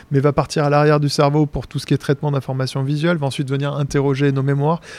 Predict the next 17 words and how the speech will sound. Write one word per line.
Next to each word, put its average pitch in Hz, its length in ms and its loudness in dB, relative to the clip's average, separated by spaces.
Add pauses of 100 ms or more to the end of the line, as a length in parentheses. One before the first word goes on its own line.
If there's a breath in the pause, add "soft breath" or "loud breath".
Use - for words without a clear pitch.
(160 loud breath)
va 139 100 0
redescendre 143 420 2
dans 143 80 0
le 123 60 -6
système 139 340 -2
limbique. 151 300 2
Si - 100 -6
ça 139 160 0
capte 143 200 -2
notre 147 180 -2
attention, 147 340 -2
ça 139 140 -4
part 139 200 -2
dans 131 120 -2
la 127 80 -2
partie 127 280 -8
orbitofrontale 139 720 -2